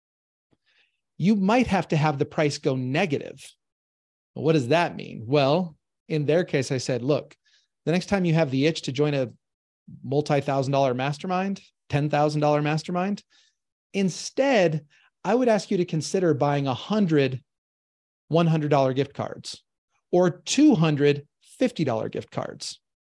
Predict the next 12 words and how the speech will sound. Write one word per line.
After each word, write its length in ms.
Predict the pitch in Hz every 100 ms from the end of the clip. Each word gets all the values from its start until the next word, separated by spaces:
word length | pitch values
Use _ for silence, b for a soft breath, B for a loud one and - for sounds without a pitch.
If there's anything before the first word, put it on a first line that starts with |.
| _ _ _ _ _ _ b b b 135
Going 340 | 170 214 233
into 300 | 214 220 -
your 160 | 214 190
world 420 | 170 185 175 147
and 280 | 127 120 120 _ _ _
interacting 540 | 202 202 190 180 180 165
with 120 | 147
people 260 | 165 156 147
and 80 | 131
saying, 260 | 151 139
"Hey, 160 | 127 156
look, 260 | 147 -